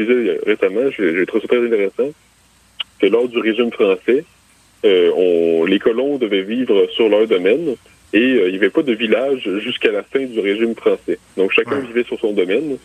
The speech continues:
Speaker 1: et, euh, il y avait juste un petit peu de voisinage, mais il n'y a pas vraiment de vie publique. Donc, chacun vivait sur son domaine, euh, à labourer sa terre, puis il n'y avait pas vraiment de vie publique. Donc, au fil du temps, on n'a pas réussi à développer une culture comme ça,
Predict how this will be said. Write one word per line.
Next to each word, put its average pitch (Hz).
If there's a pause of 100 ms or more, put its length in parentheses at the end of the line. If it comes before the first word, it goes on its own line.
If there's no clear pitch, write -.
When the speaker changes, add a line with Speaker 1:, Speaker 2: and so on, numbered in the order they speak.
(380)
Speaker 1:
et, 127
euh, 90
il 90
y -
avait 98
juste 135
un 107
petit -
peu 135
de 127
voisinage, 117
mais 110
il 98 (180)
n'y 95
a 101
pas 165
vraiment 123
de 113
vie 117
publique. 110 (440)
Donc, 104
chacun 151
vivait 131
sur 127
son 110
domaine, 107
euh, 85
à 80
labourer 107
sa 90
terre, 123
puis -
il -
n'y 101
avait 95
pas 135
vraiment 113
de 107
vie 110
publique. 107 (100)
Donc, 107 (580)
au 104
fil 131
du 120
temps, 143
on 147
n'a 123
pas 123
réussi 120
à 135
développer 104
une 123
culture 117
comme 90 (100)
ça, 113